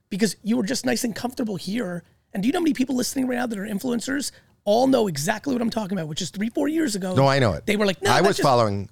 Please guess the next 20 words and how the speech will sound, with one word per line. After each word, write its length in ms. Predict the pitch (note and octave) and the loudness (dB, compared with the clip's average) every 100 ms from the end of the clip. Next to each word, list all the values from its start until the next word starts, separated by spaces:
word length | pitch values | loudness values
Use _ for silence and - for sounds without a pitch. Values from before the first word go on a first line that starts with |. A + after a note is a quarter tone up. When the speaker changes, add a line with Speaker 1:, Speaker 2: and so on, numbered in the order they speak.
| - | -2
Speaker 2:
I, 120 | B2 - | 0 2
I 80 | E3 | 2
have 140 | A#3 | 4
eleven 280 | A#3 A3 A3 | 4 4 4
million 240 | G#3+ G3+ | 4 4
followers 360 | F3+ F#3+ D#3+ B2 | 2 2 2 0
on 80 | A#2 | -2
TikTok 280 | D#3+ A#2+ F#3+ | -2 0 2
Speaker 1:
Oh, 40 | C3 | 2
Speaker 2:
because 280 | - G#3 G#3 | 4 4 4
Speaker 1:
I'm 60 | |
Speaker 2:
of 40 | F3 | 4
you. 400 | F#3+ D#4+ D4+ - - - - - - - - _ _ - | 6 8 6 0 -14 -20 -20 -16 -16 -16 -20 _ _ 0
Because 380 | D3+ F#3 G3+ | 2 4 4
I, 140 | F#3+ F#3 | 4 4
I 220 | F3 E3+ | 4 4
went 220 | E3 A3+ | 4 4
there. 280 | - D2+ - | 2 0 -2
Speaker 1:
I 140 | G3 G3+ | -2 0
saw. 340 | - C4 - | 0 -4 -6